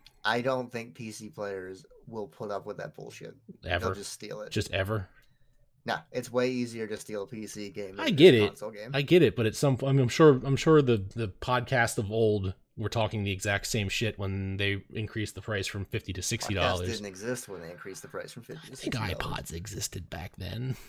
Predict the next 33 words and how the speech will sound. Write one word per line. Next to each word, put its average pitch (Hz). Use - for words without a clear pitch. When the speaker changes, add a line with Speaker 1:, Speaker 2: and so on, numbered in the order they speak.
Speaker 1:
Um, 113
Speaker 2:
You 117
remember 156
when 180
i-, 127
Speaker 1:
no, 127
Speaker 2:
remember 233
when 311
Speaker 1:
it's 196
Speaker 2:
podcasts 151
were 143
something 135
that 123
you 107
used 123
to -
download 113
onto 113
your 120
iPod? 123
Speaker 1:
I -
Speaker 2:
Like, 95
you 143
Speaker 1:
do. 104
Speaker 2:
didn't, 110
when 113
you 107
didn't 104
have 104
internet? 117
Speaker 1:
Well, 107
not 131
iPod. 92